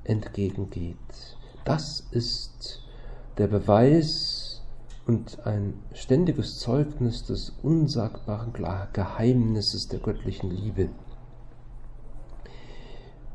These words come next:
Und da werden wir, wenn wir das betrachten, Herr, das können wir dir gegenüber sagen, ja, da schöpfen wir Mut. Wir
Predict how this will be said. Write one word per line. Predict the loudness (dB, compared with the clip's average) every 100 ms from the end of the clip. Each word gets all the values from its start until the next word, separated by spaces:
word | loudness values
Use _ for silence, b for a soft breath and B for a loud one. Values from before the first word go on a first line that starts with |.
| -12 -12 6
Und | 8 8
da | 8
werden | 8 6 4
wir, | 6 6 6 2 -8 -12 -4
wenn | 2
wir | 4
das | 4 2
betrachten, | -2 -4 -2 -4 -6 -8 0 0 0 -4 -10 -10 -10 -12 -12 -14 -14 -14 -14 -6
Herr, | 2 4 6 2 -4
das | -4
können | 2 2 4
wir | 2
dir | 2
gegenüber | 2 2 2 2 0
sagen, | 2 2 2 0 -2 -2 B B B B 0
ja, | 2 4
da | 2
schöpfen | 2 2 2 0 0 4
wir | 4
Mut. | 6 6 6 4 0 -4 -6 -6 -10 -10 -10 B B B B B B -6
Wir | 0 6 10 12 10 6